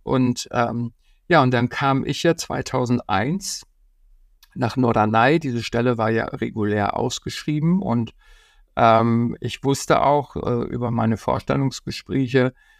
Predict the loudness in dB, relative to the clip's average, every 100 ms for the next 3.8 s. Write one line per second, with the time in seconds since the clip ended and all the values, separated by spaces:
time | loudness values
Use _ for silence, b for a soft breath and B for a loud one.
0 | _ 0 0 0 -4 0 2 2 2 4
1 | 4 2 2 -2 -6 -6 -6 -2 0 -2
2 | -2 2 2 0 0 -2 -2 -8 -8 -4
3 | 0 0 0 -2 0 0 -2